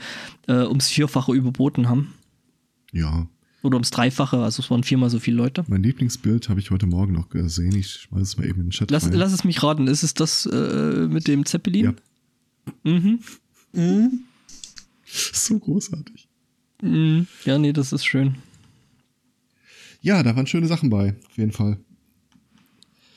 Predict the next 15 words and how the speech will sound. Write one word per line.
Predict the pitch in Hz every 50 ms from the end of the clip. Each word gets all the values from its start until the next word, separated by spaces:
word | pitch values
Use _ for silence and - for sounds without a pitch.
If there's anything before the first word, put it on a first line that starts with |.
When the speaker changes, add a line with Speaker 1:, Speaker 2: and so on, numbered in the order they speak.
| _ _ _ _ _ _ - - - _ _ _ _ _ _ _ _ _ _ _ _ _ _ _ _ _ _ _ _ _ _ _ -
Speaker 2:
Ah, | - - 151 147 135
es | 123 - -
wird | 131 123 -
natürlich | 113 107 107 - 120 107 -
hinten | 113 85 104
vorne | - - 110 107
Speaker 1:
Aber | - 196
Speaker 2:
nicht | 175 175
Speaker 1:
da | 180 180 -
auch | -
Speaker 2:
stimmen, | 127 107
Speaker 1:
vielleicht | 95 95 95 95 95
Speaker 2:
aber | 98
Speaker 1:
in | 143 147
der, | 147